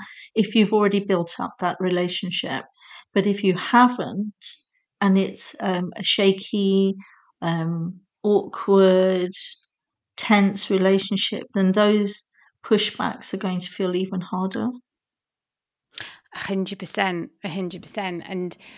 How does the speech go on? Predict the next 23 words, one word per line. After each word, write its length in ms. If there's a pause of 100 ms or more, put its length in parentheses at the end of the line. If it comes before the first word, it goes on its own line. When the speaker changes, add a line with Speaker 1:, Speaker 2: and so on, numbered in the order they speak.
(120)
Speaker 2:
I 80
think 440
a 60
big 260
skill 380
here 320
is 140
communication 840
in 120
the 80
relationships 680
that 120
you're, 480
you're 200
working 540
on. 300 (300)
Speaker 1:
Yeah. 240 (120)
Speaker 2:
Um, 760 (360)
and 480 (120)
yeah, 400 (140)
and 420 (420)
I 80
think 540